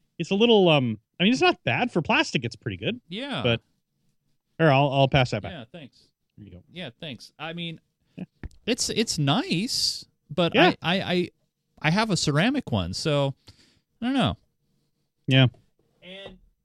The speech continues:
Speaker 1: Use it for, uh, pencils or pens or something.
Speaker 2: Yeah. And that's it.
Speaker 1: That's it?
Speaker 2: That's it.
Speaker 1: Man.
Speaker 2: I mean, I, it doesn't,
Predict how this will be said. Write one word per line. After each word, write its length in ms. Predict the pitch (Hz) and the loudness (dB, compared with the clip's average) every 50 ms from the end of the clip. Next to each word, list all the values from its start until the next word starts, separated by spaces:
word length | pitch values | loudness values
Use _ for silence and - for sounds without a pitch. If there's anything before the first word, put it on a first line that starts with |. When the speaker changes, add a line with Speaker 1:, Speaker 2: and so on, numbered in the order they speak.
| _ - _ _ | _ -20 _ _
Speaker 1:
Use 180 | - 190 214 196 | 2 4 4 4
it 80 | 214 165 | 4 2
for, 200 | - 196 185 170 | 2 4 4 6
uh, 120 | 156 135 117 | 6 4 4
pencils 400 | - - 160 156 - 143 117 101 | 2 -2 -2 0 -2 -4 -4 -4
or 80 | 101 | -6
pens 260 | 90 - 131 127 120 98 | -4 -4 -4 -2 -2 -4
or 60 | 92 | -8
something. 300 | 87 - 87 - 85 82 | -12 -12 -14 -14 -12 -10
Speaker 2:
Yeah. 260 | - 185 180 143 95 92 - _ _ - - _ _ _ _ | -8 -6 -6 -6 -8 -10 -14 _ _ -20 -20 _ _ _ _
And 120 | - 156 175 | -4 0 0
that's 200 | 247 294 - - | 0 0 0 -2
it. 360 | 277 320 392 392 - - - _ _ _ _ _ _ _ _ _ _ _ _ _ _ _ _ _ | -4 -2 -2 -4 -8 -10 -18 _ _ _ _ _ _ _ _ _ _ _ _ _ _ _ _ _
Speaker 1:
That's 140 | 147 151 - | 0 4 6
it? 220 | 180 214 285 - - _ _ _ | 6 6 4 2 -2 _ _ _
Speaker 2:
That's 200 | - 208 - - | -18 -16 -8 -4
it. 320 | 262 339 415 - - - - _ _ _ _ _ _ _ _ _ _ _ - _ _ _ _ - | -2 -2 -2 -4 -8 -18 -20 _ _ _ _ _ _ _ _ _ _ _ -20 _ _ _ _ -2
Speaker 1:
Man. 300 | 104 127 147 123 92 90 - _ _ _ - _ _ - - - - - _ _ _ _ _ - _ _ _ _ _ _ _ | 2 2 4 2 2 -2 -8 _ _ _ -20 _ _ -20 -20 -20 -20 -20 _ _ _ _ _ -20 _ _ _ _ _ _ _
Speaker 2:
I 120 | - 165 185 | -12 -10 -8
mean, 180 | 185 185 185 | -8 -8 -8
I, 240 | 185 214 302 330 226 _ _ _ _ _ _ _ _ _ _ _ _ _ _ _ _ _ _ _ _ - _ _ _ _ _ _ - - - _ _ _ _ _ _ _ _ _ _ _ _ _ _ _ _ - | -8 -8 -10 -10 -12 _ _ _ _ _ _ _ _ _ _ _ _ _ _ _ _ _ _ _ _ -20 _ _ _ _ _ _ -20 -20 -20 _ _ _ _ _ _ _ _ _ _ _ _ _ _ _ _ -10
it 40 | 170 | -8
doesn't, 340 | 226 247 - 320 320 214 | -8 -8 -6 -6 -6 -6